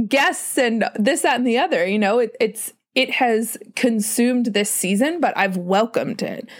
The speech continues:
I've welcomed it. I chose to sign up for this event and knew what was coming.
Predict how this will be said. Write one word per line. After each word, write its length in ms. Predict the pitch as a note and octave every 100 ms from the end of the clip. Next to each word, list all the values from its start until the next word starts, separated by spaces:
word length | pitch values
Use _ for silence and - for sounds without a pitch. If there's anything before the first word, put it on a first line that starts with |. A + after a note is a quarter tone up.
| - - -
I've 220 | G#3+ F#3+
welcomed 400 | E3+ G3 - G3
it. 100 | E3
I 180 | C#3+ D#3+
chose 960 | - - - C#4 A#3+ D3 G3+ D#4 - - _ _ _ -
to 120 | G#3+
sign 440 | - B3+ G#3+ A3
up 180 | - A3+
for 140 | - G3
this 180 | F3+
event 320 | F#3+ F3+ G3 -
and 300 | F#3 F3+ F#3+
knew 240 | A3+ A3+
what 280 | F#3+ F3+ -
was 180 | E3 -
coming. 500 | - F3+ F#2+ -